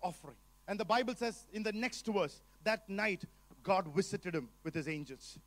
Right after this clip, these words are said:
And the, that night, God said, "Because you gave me glory,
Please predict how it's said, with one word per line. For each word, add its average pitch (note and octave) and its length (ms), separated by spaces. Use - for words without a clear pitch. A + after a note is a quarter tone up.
And F#3 140
the, F3+ 100
that B3+ 260
night, A3 360
God G#3+ 220
said, F#3+ 260
"Because A3 340
you A3 80
gave F#3 280
me G3+ 120
glory, E3+ 480